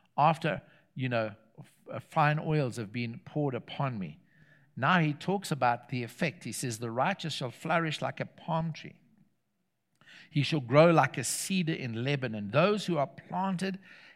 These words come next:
in the house of the Lord shall flourish in the courts of our God."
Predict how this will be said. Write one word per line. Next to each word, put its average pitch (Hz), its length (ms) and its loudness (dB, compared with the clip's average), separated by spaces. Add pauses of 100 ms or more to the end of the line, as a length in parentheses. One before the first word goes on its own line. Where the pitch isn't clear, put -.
in 143 140 0
the 127 100 -4
house - 380 -2
of 151 100 -6
the 139 60 -2
Lord 143 240 0
shall 110 200 -2
flourish 165 760 -4
in 123 160 -6
the 107 100 -8
courts - 420 -8
of 104 180 -6
our 107 180 0
God." 92 520 -2